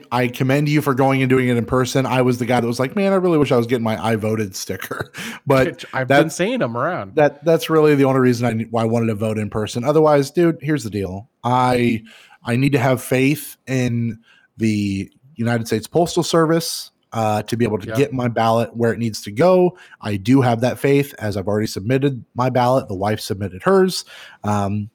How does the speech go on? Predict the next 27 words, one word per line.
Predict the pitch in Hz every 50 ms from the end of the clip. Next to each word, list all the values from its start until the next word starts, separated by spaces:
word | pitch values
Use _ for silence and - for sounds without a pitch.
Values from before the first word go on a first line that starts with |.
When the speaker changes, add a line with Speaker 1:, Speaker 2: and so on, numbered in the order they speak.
| _ - -
Speaker 1:
so | - - 123
now | 110 107 113 120 117
we | 113 110 107 107 107 107 104 101 95
just | 92 110 110 - - -
sit | - 113 113 117 - - _ _ _ _ _ _
on | - 113 113 113 113 113 113 113 113 110 113 113 110 110 - - - - - - - _ -
th-, | 101 104 107 - _ _
the | 110 107
big | 117 127 117
day, | 113 127 151 160 127 98 98 104 123 120 - _ _ _ _ _ _ _ _ _ -
November | 110 107 123 131 135 123
third, | - - 151 151 123 107 101 104
Speaker 2:
Are | 117 - _ _ _ _ _ _ _ _ _ _
Speaker 1:
and | - 113 107 110
we | 117 110
just | 117 117 -
wait. | 107 123 160 151 104 - _ _ _ _ _ _ _ _ _ _
Speaker 2:
Are | 135 135
you | 135 131 139 135
worried | 131 139 143 143 151 147 131
that | 131 127 117
your | 117 123 123
ballot's | 113 110 107 113 123 117 -
gonna | - 127 117 113
get | 117 92 -
thrown | - 127 117 110 107
out? | 104 117 156 190 -